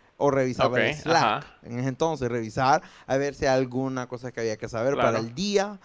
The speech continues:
Speaker 1: y entrar a trabajar y cheque. Y cuando veo que no, que está como,
Speaker 2: Ah,
Speaker 1: que, que
Speaker 2: ajá.
Speaker 1: ya no está, yo, "Ah, tal vez se desprogramó".
Speaker 2: Ajá.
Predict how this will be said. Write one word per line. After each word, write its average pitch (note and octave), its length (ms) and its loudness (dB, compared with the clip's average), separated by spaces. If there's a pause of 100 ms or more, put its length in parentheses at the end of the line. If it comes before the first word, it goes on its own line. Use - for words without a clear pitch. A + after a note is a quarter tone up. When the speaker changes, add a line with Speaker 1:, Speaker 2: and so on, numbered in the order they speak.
(260)
Speaker 1:
y A2+ 360 -6
entrar A2 320 -2
a A2+ 60 0
trabajar A2 400 -2
y A2+ 40 -6
cheque. A#2 440 -2 (320)
Y C3+ 80 -4
cuando A2 360 -6
veo C3 340 -2
que A#2+ 120 -6
no, A#2+ 580 2
que A#2 100 -8
está G#2+ 260 -6
como, C#3 360 -4
Speaker 2:
Ah, C3+ 200 4 (480)
Speaker 1:
que, B2+ 60 0
que - 0 -
Speaker 2:
ajá. A2+ 200 4
Speaker 1:
ya B2+ 100 2
no C3+ 80 0
está, F3 260 4
yo, D#3 200 4
"Ah, G#3+ 180 -2
tal C3+ 120 -2
vez C3+ 220 -2
se D#3+ 100 0
desprogramó". C#3+ 600 6
Speaker 2:
Ajá. C3+ 240 -4